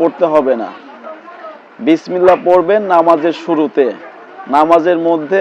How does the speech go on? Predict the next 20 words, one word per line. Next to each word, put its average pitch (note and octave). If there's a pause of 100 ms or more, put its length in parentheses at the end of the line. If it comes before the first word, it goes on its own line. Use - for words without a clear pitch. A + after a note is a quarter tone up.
(120)
আর E3
কোনো E3+
বিসমিল্লাহ D#3
পড়তে D3
হবে D#3+
না। E3 (960)
শুধু D#3 (180)
প্রতিবার E3+ (280)
আলহামদুলিল্লাহর E3
আগে, C3+
মানে D3+
সূরা D#3 (100)
ফাতিহার E3+ (100)
আগে, D#3+ (500)
আমরা D#3+
তো E3+
জানি E3+
সূরা D#3+
ফাতিহার E3
প্রথম E3